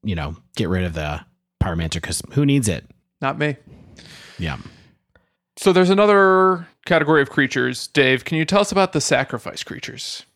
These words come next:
Speaker 1: Yeah, and I think the question to start with is here, what are we sacrificing creatures to, right? And that is,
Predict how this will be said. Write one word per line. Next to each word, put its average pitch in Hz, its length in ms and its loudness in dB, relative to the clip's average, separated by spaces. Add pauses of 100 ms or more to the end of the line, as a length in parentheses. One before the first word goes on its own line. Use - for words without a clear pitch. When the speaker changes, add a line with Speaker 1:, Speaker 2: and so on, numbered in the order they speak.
(140)
Speaker 1:
Yeah, 175 280 0
and 175 100 0
I 214 60 2
think 262 180 -2
the 170 100 0
question 117 520 0
to 113 120 -2
start 110 280 0
with 104 220 0
is 98 140 0
here, 104 220 -2
what 95 420 -2
are 107 120 -2
we 107 140 0
sacrificing 104 680 -2
creatures - 640 -4
to, 57 360 -6 (220)
right? 87 300 -4 (280)
And 98 140 0
that 135 200 0
is, 110 500 0